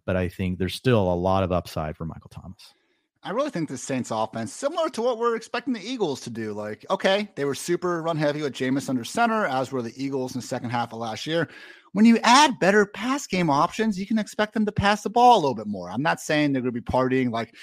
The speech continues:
Speaker 2: the twenty thirteen Saints or
Speaker 1: <laughs> Yeah.
Speaker 2: whatever, but man,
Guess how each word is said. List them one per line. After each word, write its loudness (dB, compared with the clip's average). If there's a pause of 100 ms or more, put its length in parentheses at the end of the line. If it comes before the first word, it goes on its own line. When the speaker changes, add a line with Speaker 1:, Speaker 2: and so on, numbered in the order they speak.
(160)
Speaker 2:
the -20
twenty -2
thirteen 2
Saints 0
or 4
Speaker 1:
<laughs> 4
Yeah. 0
Speaker 2:
whatever, 6
but 6 (240)
man, 8